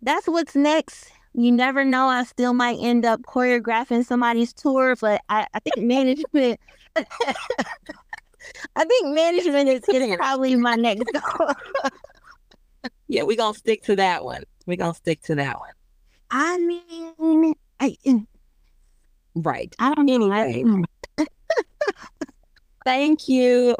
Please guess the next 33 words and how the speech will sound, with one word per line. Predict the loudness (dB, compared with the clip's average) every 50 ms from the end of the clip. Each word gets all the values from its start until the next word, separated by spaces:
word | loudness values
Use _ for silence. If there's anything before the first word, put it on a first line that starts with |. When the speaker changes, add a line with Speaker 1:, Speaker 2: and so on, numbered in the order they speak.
| -2
Speaker 2:
for | -2 -2 -2
joining | 0 0 0 2 2 2 2 2 2 2 2 2
me, | 2 2 2 2 2 0 -2 -2 -2
Allison, | -2 0 0 0 -2 -2 -2 -2 -2
and | -2 -2 -2
for | -2 -2
answering | -2 -2 -2 -4 -2 -2 -2 -2 -2 -2 -2
all | -2 0 0 2 0
of | 0 -2
my | -2 -2 -2
random | -2 -2 -2 -2 -2 -2 -4 -6
questions, | -4 -4 -4 -4 -4 -6 -12 -14 -6 -4 -4 -2
for | 0 0
being | 0 0 0 0 0
my | 0 0 -2 -2
guinea | -2 -2 0 0 0 0 -2
pig | 0 0 0 2 2 0 0 -2
in | -2 -2 -2
this | -2 -2 -4 -4
very | -2 0 0 0 0 -2 _
first | 0 0 0 0 -2 -4 -4
interview. | -4 -2 -2 -2 -2 -2 0 0 2 2 2 2 0 -2 _ _ _ _ _ _ _ _ -2
We | 0 2
will | 2 2 2
definitely | 2 0 -2 -2 0 0 0 0 0 -2
have | -2 -2 -4 -4 -4 -4 -2
to | -4 -2
get | 0 0 0 0 -2 -2 -2
you | -2 -2 0
back | -2 -2 -2 -4 -4 -4
on | -2 0 0 0 0 0
here | 0 0 0 0 0 0 0
again | -2 -4 -4 -2 -2 -2 0 0 0 0 -2 -2